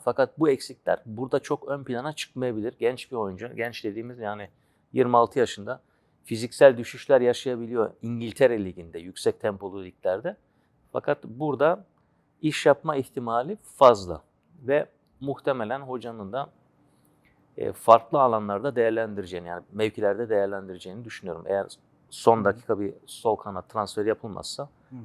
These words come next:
Speaker 1: burada da hoca tercih edebilir.
Speaker 2: Transfer planlaması ile ilgili ne düşünüyorsun? Şimdi hatta sosyal medyada da bununla ilgili işte paylaşımlar var. Bir tane kartal havada uçuşuyor. Sadece sağ kanadı var, sol kanadı yok. Yani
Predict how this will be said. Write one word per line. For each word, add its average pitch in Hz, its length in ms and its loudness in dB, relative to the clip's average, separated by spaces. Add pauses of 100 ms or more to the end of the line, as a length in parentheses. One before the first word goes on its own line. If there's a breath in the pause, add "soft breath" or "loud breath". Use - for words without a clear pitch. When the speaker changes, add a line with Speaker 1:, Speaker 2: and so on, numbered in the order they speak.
Speaker 1:
burada 107 260 0
da 113 60 0
hoca 107 360 -4 (640)
tercih 113 380 6
edebilir. 95 400 -4 (480 soft breath)
Speaker 2:
Transfer 160 400 0
planlaması 165 640 0
ile 156 100 -4
ilgili 147 180 -6
ne 131 100 -8
düşünüyorsun? 120 380 -14
Şimdi 139 380 -6 (240 soft breath)
hatta 151 220 0
sosyal 156 460 0
medyada 156 300 0
da 143 100 0
bununla 147 200 -4
ilgili 139 160 -6
işte 135 180 -8
paylaşımlar 143 600 0
var. 131 80 -6
Bir 127 60 -10
tane 139 260 -2 (220)
kartal 147 360 0
havada 147 260 2
uçuşuyor. 143 360 -4
Sadece 147 520 0 (380 soft breath)
sağ 170 280 6
kanadı 147 360 2
var, 160 160 2 (120)
sol 165 280 4
kanadı 151 320 0
yok. 156 360 0 (340 soft breath)
Yani 151 440 2